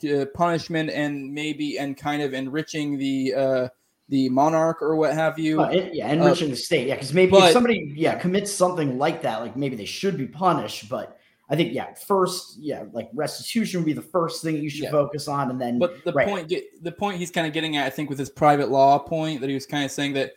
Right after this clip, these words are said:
Speaker 1: s-, he sort of still somewhat exists in it. There is still a slight perversion of, of, of, uh,
Speaker 2: Yeah.
Speaker 1: a proper private law, but
Speaker 2: Right.
Speaker 1: it's not to the degree to where the person who did nothing wrong is necessarily being penalized, uh, directly,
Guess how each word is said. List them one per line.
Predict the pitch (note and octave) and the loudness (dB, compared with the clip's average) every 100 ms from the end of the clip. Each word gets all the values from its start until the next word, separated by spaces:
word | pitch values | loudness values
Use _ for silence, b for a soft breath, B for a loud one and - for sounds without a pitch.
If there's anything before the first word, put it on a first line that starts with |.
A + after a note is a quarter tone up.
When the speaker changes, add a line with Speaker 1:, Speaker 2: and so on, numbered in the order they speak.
| b b | b b
Speaker 1:
s-, | - - - | -12 -12 -10
he | D3 D3 | -10 -8
sort | - E3 D#3 | -4 0 2
of | D3+ | 0
still | D3+ D#3+ D3 | -2 -4 -4
somewhat | - - D3 D3+ D3+ | -4 -4 -2 -2 -4
exists | D3+ C#3 D#3 D3+ D#3 | -6 -6 -6 -6 -6
in | |
it. | D3+ | -6
There | C#3 D3 | -2 -2
is | C#3+ | 0
still | F3 C#3+ | -2 -4
a | |
slight | - D3 C#3+ C#3+ | -4 -2 -2 -2
perversion | - D3+ D3 D3+ D3 D3 | -2 -2 0 -2 -2 -2
of, | C#3+ B2+ | -2 0
of, | C#3 C3 | -2 0
of, | C#3 C3+ - b b b | 0 -2 -6 b b b
uh, | C#3 C3+ | 6 6
Speaker 2:
Yeah. | B2+ | 4
Speaker 1:
a | |
proper | - D3 C#3+ D#3 | 2 6 6 6
private | D3+ D#3+ D3 C#3+ B2+ | 2 6 6 6 4
law, | C#3+ C#3 C3+ - | 8 8 8 8
but | F3+ E3+ D#3 | 12 12 12
Speaker 2:
Right. | D#3 | 6
Speaker 1:
it's | D3+ - | -4 -2
not | D#3 D3+ B2+ | -2 0 -2
to | D3 | -2
the | C#3 | -2
degree | C3+ C3 C#3+ D3+ C#3+ | -4 -6 -4 0 0
to | C#3 | 0
where | C#3 C3+ C3 b b b | 0 0 -2 b b b
the | D3+ | -4
person | D3 F3 E3+ - D#3 | 0 2 2 2 -4
who | D3 D3+ | 0 -2
did | D3 D3+ C3 | 0 -2 0
nothing | C#3 D3 D3 C3+ B2+ | -2 0 0 -2 0
wrong | D#3 D#3 C#3 C3+ C3+ C3 _ _ - | 4 4 4 0 -6 -12 _ _ -4
is | C#3+ C3 - | -4 -4 -8
necessarily | D3 D3 C#3+ C#3 D3+ C#3 C3+ C3 | -2 -2 -2 -6 -2 0 0 -4
being | B2+ C3 A#2+ | -6 -10 -10
penalized, | C3+ B2 A#2 A2 G#2 G#2+ - - | -12 -10 -8 -8 -8 -10 -14 -8
uh, | C3 | -8
directly, | B2+ C3 C3+ B2+ - | -6 -2 0 -2 -4